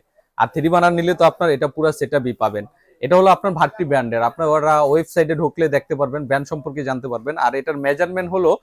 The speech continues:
এটা হলো এভাবে হলো আপনার তিরিশ ইঞ্চি, এখান থেকে এই পর্যন্ত হলো তিরিশ ইঞ্চি, এভাবে হলো আঠারো ইঞ্চি, হলো আঠারো by তিরিশ ইঞ্চি। আর এটা যখন আপনারা কেটে বসাবেন, হ্যাঁ, আপনার গ্রানাইটে যখন কেটে বসাবেন, আমরা একটা ফর্মা দিয়ে দেবো, ওই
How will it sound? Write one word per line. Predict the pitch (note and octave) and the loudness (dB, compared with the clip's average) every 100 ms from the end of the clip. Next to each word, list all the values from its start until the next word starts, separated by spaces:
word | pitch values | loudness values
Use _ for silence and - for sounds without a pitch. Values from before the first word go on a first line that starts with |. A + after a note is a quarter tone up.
| _ _ - | _ _ -6
এটা | - F#3 | 2 4
হলো | G3+ G3+ | 4 2
এভাবে | F#3 F#3 G#3 A3 | 0 2 4 4
হলো | G#3+ | 6
আপনার | G3+ - G#3 - | 4 2 -4 -4
তিরিশ | G3+ E3 C#3+ | -6 -4 -6
ইঞ্চি, | A#2 - G2+ - _ _ _ _ _ | -8 -8 -16 -16 _ _ _ _ _
এখান | B2+ B2 F3+ | -6 -2 0
থেকে | G3+ G3+ | 0 2
এই | G#3 F3 F#3 | 2 2 0
পর্যন্ত | F3+ F#3 G3+ | -2 -6 -2
হলো | F#3+ G3 | -2 0
তিরিশ | F#3 G3 F#3 G3 | -2 -4 -6 -6
ইঞ্চি, | F#3+ - | -8 -8
এভাবে | A#3+ F3 F3+ G3 G#3 | -4 0 2 4 4
হলো | G3+ | 4
আঠারো | F#3 B2+ D3+ D3 | 4 2 -2 -4
ইঞ্চি, | A#2 G#2+ - G2 _ _ _ - | -4 -10 -14 -18 _ _ _ -8
হলো | C#3+ | -2
আঠারো | D3 D#3 G3+ | 0 2 4
by | G#3+ G#3 G#3 | 4 2 0
তিরিশ | F#3 E3+ - | -4 -4 -6
ইঞ্চি। | B2 - G#2+ - _ _ | -8 -8 -14 -14 _ _
আর | - A#2+ | -2 -2
এটা | D3 F#3+ | 2 0
যখন | E3 F#3 G3+ | 2 0 2
আপনারা | F#3 - G3 | 0 2 2
কেটে | F#3+ - G#3 G#3+ | 2 2 4 4
বসাবেন, | E3 C#3+ D#3+ C3 D3+ | 4 2 2 0 -2
হ্যাঁ, | G3+ F3 D3+ | -2 0 2
আপনার | A#2 - D3+ | 0 0 -4
গ্রানাইটে | C#3+ C3+ D#3 F3+ G3+ | 0 0 2 -2 -2
যখন | F3 - F3+ | -4 -4 -6
কেটে | F3+ F#3 | -6 -4
বসাবেন, | D#3+ D3 D#3 F#3+ A3+ _ _ | -4 -4 -4 -4 -6 _ _
আমরা | A2+ C3+ D3+ | -4 -2 0
একটা | D#3+ - | -2 -2
ফর্মা | C3 D3+ D3+ F3+ | 0 2 2 0
দিয়ে | D#3+ E3+ | 0 0
দেবো, | D#3+ D#3+ | 0 0
ওই | G3+ | 0